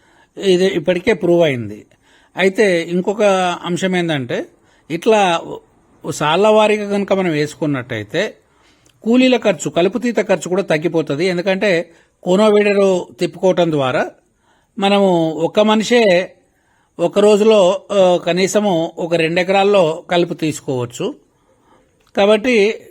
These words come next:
ఇది అన్ని రకాల అనుకూలమైన పద్ధతి. రైతు సోదరులు ఈ విషయంని ఆలోచించాలని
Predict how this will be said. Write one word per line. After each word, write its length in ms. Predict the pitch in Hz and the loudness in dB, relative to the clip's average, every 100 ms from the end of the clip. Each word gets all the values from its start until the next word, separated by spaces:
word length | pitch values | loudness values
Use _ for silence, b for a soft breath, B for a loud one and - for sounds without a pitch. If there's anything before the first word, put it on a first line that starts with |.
| _ | _
ఇది 260 | 339 196 220 185 170 170 | -6 0 2 4 2 -2
అన్ని 240 | 147 160 | -4 0
రకాల 380 | 190 190 202 202 208 190 175 - | 0 0 2 2 2 0 -2 -4
అనుకూలమైన 560 | 156 156 190 185 180 175 | -6 -2 0 0 0 -2
పద్ధతి. 420 | 170 175 170 220 - _ _ _ _ _ _ _ - | -2 -2 -4 -8 -8 _ _ _ _ _ _ _ -4
రైతు 220 | 165 165 | -4 -2
సోదరులు 480 | 196 185 190 196 196 165 165 - _ - 170 | 0 2 4 4 2 2 -2 -10 _ -12 -4
ఈ 100 | 165 | -2
విషయంని 560 | 156 151 180 180 175 151 139 - _ - | -2 -2 -2 0 -2 -2 -6 -12 _ -10
ఆలోచించాలని 840 | 151 156 170 170 160 160 160 170 | -4 -2 -2 -4 -4 -2 -2 -4